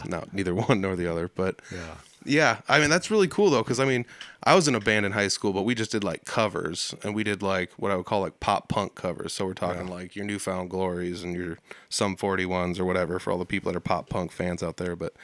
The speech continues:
Speaker 2: um, so we just did a bunch of that kind of stuff, but we never I think we wrote, like, one original song.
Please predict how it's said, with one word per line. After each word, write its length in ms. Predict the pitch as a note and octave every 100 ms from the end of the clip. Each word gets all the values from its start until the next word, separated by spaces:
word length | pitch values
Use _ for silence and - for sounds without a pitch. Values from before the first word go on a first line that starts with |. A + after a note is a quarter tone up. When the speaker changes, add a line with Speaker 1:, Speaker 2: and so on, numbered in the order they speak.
| - - - - -
Speaker 2:
um, 240 | A2+ G2+
so 120 | F#2+ C#3+
we 80 |
just 120 | E3+ D3
did 100 | B2+
a 40 |
bunch 180 | G2+ G2
of 60 |
that 220 | F2 G2 -
kind 180 | F#2+
of 80 | E2+
stuff, 340 | - - F2 -
but 100 | F#2
we 100 | B2+
never 440 | C#3 B2 G#2+ G2+ - - - _
I 40 | -
think 100 | C#3+
we 80 | B2
wrote, 220 | A#2 -
like, 160 | G#2
one 200 | F2 A#2+
original 440 | B2+ A#2+ A#2 A2+ G#2+
song. 600 | - G#2 G#2 G2+ G2+